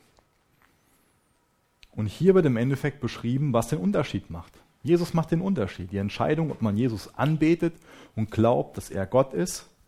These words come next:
oder dass man hergeht und, und das leugnet. Da wird im Endeffekt ganz klar eine, eine Linie gezogen, wo man nicht zwei Meinungen haben kann.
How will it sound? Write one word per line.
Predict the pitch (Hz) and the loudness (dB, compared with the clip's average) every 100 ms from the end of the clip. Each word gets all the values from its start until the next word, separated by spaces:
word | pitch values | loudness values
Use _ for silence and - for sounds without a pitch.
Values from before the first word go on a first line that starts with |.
| _ _ _ _ _ _ _ _ _ _ _ _ _ _ - | _ _ _ _ _ _ _ _ _ _ _ _ _ _ -2
oder | 127 147 175 196 196 - - _ _ _ _ _ _ _ _ _ _ _ _ _ - | 2 6 6 4 2 -4 -20 _ _ _ _ _ _ _ _ _ _ _ _ _ -18
dass | - | -8
man | 123 110 | -2 0
hergeht | 107 135 135 156 156 - | 2 2 2 -2 -2 -8
und, | 113 120 | -4 -4
und | 117 120 | -2 -4
das | 143 | -2
leugnet. | 123 180 233 - - - _ _ _ _ _ _ _ _ _ _ | 0 0 0 -8 -14 -20 _ _ _ _ _ _ _ _ _ _
Da | - 117 | 0 2
wird | 135 | 4
im | 143 | 2
Endeffekt | 151 151 156 139 | 0 2 2 2
ganz | 156 - | 0 -2
klar | - 156 | -2 0
eine, | 170 139 - | 2 0 -2
eine | 127 | -2
Linie | 123 170 240 120 | 0 2 2 2
gezogen, | 110 - 113 117 123 143 - - - - _ - | 0 -4 -4 -2 -2 -6 -10 -20 -20 -20 _ -4
wo | 123 | 2
man | 135 139 | 4 2
nicht | 143 | 2
zwei | - 156 | 2 2
Meinungen | 175 233 113 | 4 2 2
haben | 98 90 90 | 0 -2 -6
kann. | - - | -12 -18